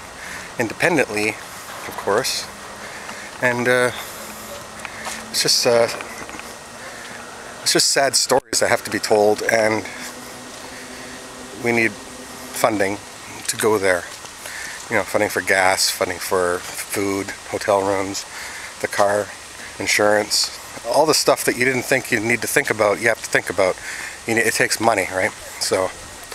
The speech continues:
<clears throat> we're just trying to get this off the ground, trying to get some funding for it, uh,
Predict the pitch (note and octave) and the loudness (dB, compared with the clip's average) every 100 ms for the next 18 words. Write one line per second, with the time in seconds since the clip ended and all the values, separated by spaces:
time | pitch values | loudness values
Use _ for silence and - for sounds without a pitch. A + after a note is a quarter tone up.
0 | - - - - - - - - - - | -10 -10 -10 -10 -10 -12 -12 -12 -14 -14
1 | - - - F3+ G3+ - - - - - | -2 2 4 4 4 2 2 0 -4 -4
2 | - - - - - - - - B2+ A#2+ | -6 -8 -10 -12 -12 -16 -8 0 2 4
3 | - C3 A#2+ B2 A2+ A#2+ - A2 B2 B2+ | 4 4 4 4 4 4 4 4 4 4
4 | A#2+ - - - - - - - - - | 2 -4 -12 -14 -12 -12 -10 -10 -10 -2
5 | A2 G#2 F#2+ G#2+ - G2 F#2 D3+ D#3 D3+ | 2 2 2 2 2 -2 4 4 6 4
6 | - D3+ D3+ D3+ - - - D3 - - | 4 6 6 4 0 -4 -6 -8 -8 -10
7 | - - - - A#2 A2 G#2+ | -12 -12 -12 -4 4 6 6